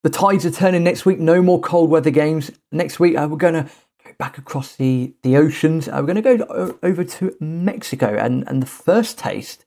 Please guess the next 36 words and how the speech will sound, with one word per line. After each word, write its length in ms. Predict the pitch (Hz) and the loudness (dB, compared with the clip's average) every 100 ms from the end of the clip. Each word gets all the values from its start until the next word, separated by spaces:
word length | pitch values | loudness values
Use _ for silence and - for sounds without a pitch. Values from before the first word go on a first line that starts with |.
| _ | _
one 180 | 135 151 | -6 0
of 100 | 151 | 0
the 80 | 131 | 0
first 340 | 113 110 - | -2 -4 -6
tastes 540 | - 131 127 131 - _ _ _ | -8 -2 -2 -4 -18 _ _ _
of 440 | - 131 143 139 - _ - | 0 2 4 2 -6 _ -4
Mexican 760 | 143 165 143 139 - 165 170 - | -2 -2 -6 -10 -6 -6 -6 -12
football, 560 | - - - 104 104 | -6 -2 -2 -4 -6
and, 260 | 113 120 120 | -4 -4 0
uh, 200 | 120 117 - _ _ _ _ - | -2 -2 -10 _ _ _ _ -2
fair 120 | 220 | 0
to 100 | 185 | 0
say, 400 | - 156 156 156 - | -2 -2 -2 -4 -2
it's 300 | 160 160 - | 0 -2 -4
a 40 | |
lot 320 | 143 156 185 | -2 2 2
warmer 460 | 143 160 135 120 113 - _ - | 4 4 4 2 0 -6 _ 0
over 280 | 131 113 113 | 0 2 0
there. 180 | 98 | 0
So 140 | - 131 | -2 -6
stay 240 | - 160 | 2 2
tuned 260 | 165 156 139 | 2 0 0
for 60 | |
next 240 | 147 151 - | 0 -2 4
week. 260 | 165 165 - _ - | 4 4 -6 _ -4
Happy 300 | 196 - 214 | -4 2 4
New 100 | 196 | 6
Year 340 | 180 175 180 - | 6 4 4 0
as 180 | 143 | -2
well. 300 | 160 165 165 _ - _ | 2 0 -2 _ -20 _
Uh, 160 | 131 123 | -2 -2
so 180 | - | 0
that's 240 | 135 139 - | 0 0 -2
important 540 | 131 - 135 131 135 | -4 0 0 0 -6
to 60 | - | -8
say. 400 | - 135 135 | 0 2 2